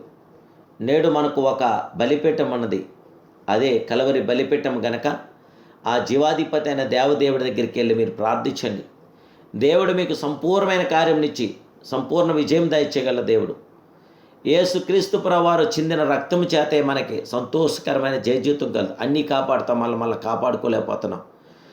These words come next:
మనల్ని కాపాడుకునే ఏకైక ఆయుధం యేసు రక్తమే. ఇప్పుడే ఆ జీవాధిపతికి, ఆ సర్వాధిపతికి, ఆ సర్వోన్నతుడికి, సకల ఆశీర్వాదాల కారకుడైన దేవదేవుడికి మనసిప్పి ప్రార్థించండి.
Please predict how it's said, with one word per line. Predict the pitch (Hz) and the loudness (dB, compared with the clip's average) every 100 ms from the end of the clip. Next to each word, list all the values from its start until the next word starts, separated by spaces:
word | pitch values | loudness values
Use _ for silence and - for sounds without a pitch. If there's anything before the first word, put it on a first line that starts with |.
| - - - | -20 -18 -4
మనల్ని | 139 180 - | 0 2 0
కాపాడుకునే | - 170 190 190 190 190 175 143 | 2 2 2 0 0 -2 -2 -2
ఏకైక | 139 156 175 170 151 | 0 2 2 2 2
ఆయుధం | 156 147 147 | 2 2 0
యేసు | 143 131 131 | 0 0 -2
రక్తమే. | 131 - 113 107 - 104 | -2 -2 -4 -6 -8 -8
ఇప్పుడే | 98 143 135 - - | -2 0 0 0 -4
ఆ | 110 | -2
జీవాధిపతికి, | 113 117 135 139 139 135 - - - - | 0 0 2 2 0 -2 -2 -6 -8 -2
ఆ | 110 | -2
సర్వాధిపతికి, | - 113 143 151 165 151 - 139 | 0 0 2 2 0 -4 -2 -2
ఆ | |
సర్వోన్నతుడికి, | 120 123 139 165 165 160 160 - - - - - - - | 0 0 2 2 2 0 -2 -4 -8 -18 -20 -20 -20 -6
సకల | 139 139 | -4 0
ఆశీర్వాదాల | 151 185 - 185 180 175 165 | 2 2 0 -2 -2 -2 -4
కారకుడైన | - 147 165 - 147 147 | -2 -2 -2 -2 -2 -2
దేవదేవుడికి | 135 135 139 139 131 - 123 | 0 2 2 2 0 0 -2
మనసిప్పి | 117 123 - 139 - | -2 -4 -2 -4 -4
ప్రార్థించండి. | - 117 113 110 - 104 101 101 | -4 -4 -2 -4 -4 -2 -2 -4